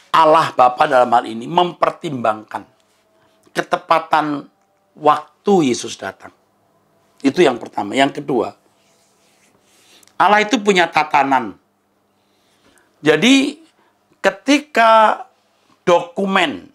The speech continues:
warisan tentang pengenalan akan Allah belum lengkap, Yesus belum datang. Jadi setelah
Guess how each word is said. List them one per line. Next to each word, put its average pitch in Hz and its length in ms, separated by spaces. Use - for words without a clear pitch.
warisan 165 880
tentang 160 640
pengenalan 147 480
akan 131 240
Allah 135 320
belum 175 560
lengkap, 131 560
Yesus 147 480
belum 131 240
datang. 104 320
Jadi 143 240
setelah 143 560